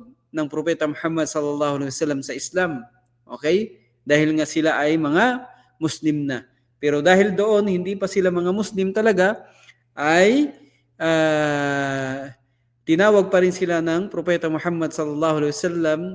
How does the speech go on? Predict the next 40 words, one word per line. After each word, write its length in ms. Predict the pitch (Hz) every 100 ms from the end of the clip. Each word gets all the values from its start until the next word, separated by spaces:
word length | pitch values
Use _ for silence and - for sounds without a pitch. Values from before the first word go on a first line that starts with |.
| 175
na 160 | 156 180
maging 340 | 190 160 185
mga 160 | 170 165
Muslim. 640 | 156 - 196 208 156 123 _ _ 120
Okay? 400 | 160 202 226 190 _ _ _ _ _ _
So, 480 | - 160 156 156 160 175
ipinahayag 560 | 175 160 165 190 226 220
pa 160 | 202
rin 80 | 202 196
ng 140 | 190 185
Propeta 340 | 175 180 180
Muhammad 400 | 175 165 185 175
sallallahu 540 | 165 175 165 165 160 160
alaihi 80 | 160
wasallam 280 | 170 160 156
sa 80 | 160
kanila 320 | 165 156 156
yung 220 | 143 147
Islam. 500 | - - 151 127 113 _ _ _
At 160 | 143 143
dahil 320 | 156 156 156 147
hindi 320 | 160 156 175
niya 140 | 170 165
ito, 180 | 165 - - - -
ah, 480 | 151 143 143 139 131 - _ _
at 180 | 139 -
dahil, 560 | 151 170 175 170 190 247 - _ _ _ -
ah, 420 | 135 139 139 139 139
ipinahayag 560 | 151 156 156 170 190
niya 160 | 185 185
sa 80 | 180
kanila 320 | 170 165 165
yung 220 | 160 170
Islam, 320 | 185 - 165 175
ibig 240 | 170 160
sabihin, 400 | - 160 156 151
hindi 240 | 170 196 202
pa 140 | 175
sila 240 | 170 151
mga 340 | 143 131 185